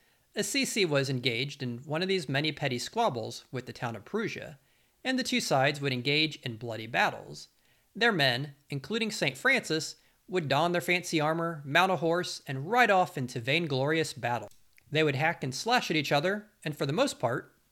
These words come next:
they would survive. They may be captured or injured, and even maimed, but death was not assured, especially for the heavily armored knights and nobility, who were protected from all but the most well-placed thrust of a sword or a spear.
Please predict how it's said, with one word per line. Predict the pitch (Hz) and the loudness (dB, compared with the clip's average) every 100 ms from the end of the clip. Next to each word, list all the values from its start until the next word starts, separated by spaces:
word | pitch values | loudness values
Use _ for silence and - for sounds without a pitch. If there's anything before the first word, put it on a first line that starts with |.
| _ | _
they | 135 | -4
would | 110 - | -2 -6
survive. | 120 214 127 107 139 - _ _ _ _ _ _ - | 0 2 2 -2 -12 -18 _ _ _ _ _ _ -2
They | 247 | 2
may | 285 | 2
be | 233 | 2
captured | - 156 - 170 160 - | 2 2 2 -2 -2 -4
or | 123 180 | -2 0
injured, | 226 113 113 139 - _ | 0 -2 -6 -10 -16 _
and | 143 | 0
even | 139 113 113 | 0 0 0
maimed, | 214 151 123 127 131 _ _ _ _ | 2 4 2 -2 -8 _ _ _ _
but | 165 | 0
death | 254 262 160 | 4 2 0
was | 143 | 0
not | 131 | 0
assured, | 113 - 220 104 110 - _ | 0 0 0 0 -8 -18 _
especially | - - 277 - 147 | 0 4 4 4 0
for | 156 | 0
the | 131 | -2
heavily | 117 147 143 139 | 0 -2 0 -2
armored | 135 135 135 117 | 0 -2 -2 -2
knights | 123 127 - | -2 -4 -6
and | 117 | -8
nobility, | 117 220 151 110 117 135 _ _ _ _ | -4 -2 0 -2 -6 -10 _ _ _ _
who | 302 | -4
were | 294 | 2
protected | 262 - 190 190 190 170 | 4 4 2 2 -2 0
from | 165 139 | -2 2
all | 151 165 | 2 2
but | 147 135 | 0 -4
the | |
most | 123 151 156 - | -2 -2 -2 -2
well-placed | 127 127 143 123 - - | -2 -2 -2 -2 -4 -6
thrust | 196 165 120 - - | -2 -2 -2 -10 -12
of | 120 | -12
a | 113 | -8
sword | - 123 117 | -6 -4 -6
or | |
a | 104 | -8
spear. | - - 165 - - | -8 -6 -6 -6 -18